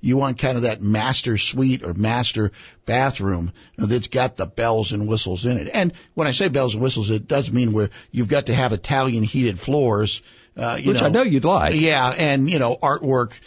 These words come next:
Speaker 1: uh, million dollar artwork on it, just some of the small little things that makes it a little more enjoyable for
Speaker 2: But
Speaker 1: you.
Speaker 2: this really is your own personal space, and you're living in this home, as you say, if the kids are grown and gone, you're empty nesters at this stage, and you've lived with it for fifteen years, twenty years raising the kids,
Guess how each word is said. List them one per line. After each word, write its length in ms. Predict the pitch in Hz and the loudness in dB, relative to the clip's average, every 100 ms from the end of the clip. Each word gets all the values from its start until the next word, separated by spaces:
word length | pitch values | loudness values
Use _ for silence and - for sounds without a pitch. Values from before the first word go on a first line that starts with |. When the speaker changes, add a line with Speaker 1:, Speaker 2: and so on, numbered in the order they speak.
| - - | -20 -10
Speaker 1:
uh, 220 | - 117 127 | -2 0 2
million 320 | 143 151 131 | 2 4 2
dollar 280 | 127 120 110 | 2 2 2
artwork 460 | 127 113 120 113 | 0 0 -2 0
on 80 | 107 | 0
it, 100 | 113 | 0
just 220 | 113 180 | -2 0
some 160 | - 190 | 0 0
of 60 | 147 | 2
the 100 | 135 | 2
small 380 | - 139 135 | 0 2 2
little 200 | 127 147 | 2 0
things 320 | 131 117 113 104 | 0 0 0 0
that 160 | 123 - - | -2 -4 -8
makes 180 | - 156 | -4 0
it 60 | 139 | 0
a 40 | |
little 200 | 131 127 | 2 2
more 160 | 117 117 | 2 2
enjoyable 460 | 107 110 107 90 | 2 2 0 -2
for 140 | 92 107 | -4 0
Speaker 2:
But 80 | |
Speaker 1:
you. 40 | 135 | 2
Speaker 2:
this 180 | 220 202 | 2 2
really 240 | 185 156 | 4 4
is 80 | 123 | 4
your 140 | 135 | 4
own 160 | 135 120 | 4 2
personal 460 | - 131 117 110 | 2 0 0 0
space, 480 | 95 - 113 104 113 | 0 0 2 2 2
and 120 | 123 | 2
you're 140 | 156 165 | 4 4
living 320 | 131 151 123 | 4 2 2
in 80 | 92 | 2
this 160 | 90 | 0
home, 240 | - 95 98 | 2 2 2
as 80 | 98 | 2
you 80 | |
say, 200 | 101 113 | 0 2
if 100 | 107 | 0
the 80 | - | -2
kids 320 | - 117 110 | -2 0 0
are 80 | 113 | -2
grown 360 | 95 98 101 104 | 0 2 4 4
and 140 | 95 | 2
gone, 320 | 95 92 107 | 2 2 2
you're 140 | 107 95 | 2 2
empty 300 | 110 120 101 | 2 0 2
nesters 420 | 101 104 104 85 | 2 0 -2 -2
at 100 | 80 | 0
this 160 | 92 - | 0 0
stage, 400 | 98 95 120 117 - - - | 2 2 2 -2 -14 -16 -2
and 160 | 117 | 2
you've 140 | 120 113 | 2 2
lived 220 | 135 143 | 2 2
with 120 | 139 | 2
it 140 | 127 - | 0 0
for 100 | 107 | -2
fifteen 520 | - 135 - 135 120 | 0 -2 2 2 4
years, 340 | 123 139 131 | 4 4 2
twenty 280 | - 139 151 | 2 2 4
years 300 | 123 117 107 | 4 4 4
raising 340 | 123 127 113 | 4 2 2
the 80 | 107 | 2
kids, 380 | - 170 135 113 | 2 2 2 -2